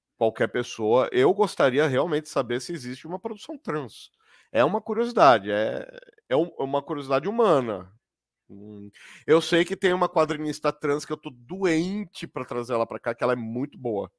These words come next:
Eu tô doido pra trazer ela. Ó, faz os dois círculos de Mysterium direitinho. <laughs> Ah, é, verdade. Agora que eu, <laughs> agora que eu me toquei. Valeu. Então, por que que eu tirei o Geek Educa? Ah,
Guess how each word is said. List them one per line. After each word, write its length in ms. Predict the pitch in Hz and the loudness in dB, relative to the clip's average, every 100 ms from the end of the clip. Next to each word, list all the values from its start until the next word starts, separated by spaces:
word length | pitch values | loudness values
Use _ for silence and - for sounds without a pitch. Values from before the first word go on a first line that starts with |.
| _ _ _ _ _ _ | _ _ _ _ _ _
Eu 120 | 104 | -14
tô 280 | - 135 - | -8 -10 -10
doido 720 | 123 107 147 165 170 160 156 104 | -20 -6 0 4 4 2 -2 -16
pra 160 | 95 | -16
trazer 340 | - 98 98 87 | -12 -12 -8 -8
ela. 180 | 85 92 - - - | -10 -18 -20 -20 -12
Ó, 440 | - 117 98 - 110 | 2 4 4 2 -12
faz 600 | - 131 139 143 147 139 | 2 6 6 4 0 -6
os 140 | 139 135 | -8 -2
dois 180 | 156 | -2
círculos 400 | 151 160 160 160 | 0 -2 -2 -6
de 60 | 156 | -8
Mysterium 500 | 151 - 151 147 139 | -10 2 2 4 -2
direitinho. 720 | 139 151 143 - 139 127 117 117 | -4 -4 -4 -6 -6 -2 -2 -2
<laughs> 280 | - 196 | 4 10
Ah, 300 | 214 254 247 | 12 12 12
é, 440 | 190 185 214 226 196 | 12 10 12 12 12
verdade. 680 | 185 180 165 170 180 170 156 | 6 4 8 10 10 8 4
Agora 300 | 165 160 196 | 4 4 2
que 100 | 196 | -6
eu, 100 | 160 _ 190 - | -6 _ -14 -2
<laughs> 300 | 180 - - | 0 2 0
agora 280 | - 170 165 | 0 -2 -2
que 100 | - | -10
eu 40 | |
me 100 | 180 | -10
toquei. 560 | - 214 _ 160 147 - - | -10 -10 _ -2 -2 -2 -4
Valeu. 360 | - - - - - - - - - - - - - - _ - _ - - - | -4 -4 -14 -14 -16 -16 -16 -20 -16 -16 -16 -18 -16 -20 _ -20 _ -20 -20 -8
Então, 280 | 175 175 170 | -6 2 2
por 180 | 180 196 | 2 -2
que 140 | 214 | -2
que 80 | - | 0
eu 60 | - | 0
tirei 240 | 202 180 | 2 0
o 60 | 170 | 0
Geek 280 | 165 - | -4 -4
Educa? 520 | 165 127 113 _ 90 - _ _ _ _ | -4 -4 -10 _ -18 -18 _ _ _ _
Ah, 240 | - 107 | 0 0